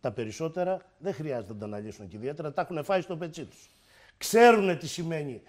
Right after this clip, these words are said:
Νέα Δημοκρατία. Ξέρουνε τι σημαίνει σύριζα και πασόκ. Άρα, λοιπόν, υπάρχει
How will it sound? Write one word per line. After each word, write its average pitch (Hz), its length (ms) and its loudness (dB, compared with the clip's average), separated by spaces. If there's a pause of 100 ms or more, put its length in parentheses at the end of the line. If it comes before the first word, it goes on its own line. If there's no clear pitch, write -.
(140)
Νέα 160 280 2
Δημοκρατία. 135 680 -4 (260)
Ξέρουνε 226 600 8
τι 165 120 -4
σημαίνει 165 420 -2
σύριζα 123 560 -8 (240)
και 147 140 -4
πασόκ. 120 400 -6 (520)
Άρα, 190 340 10
λοιπόν, 185 480 0 (380)
υπάρχει 156 600 2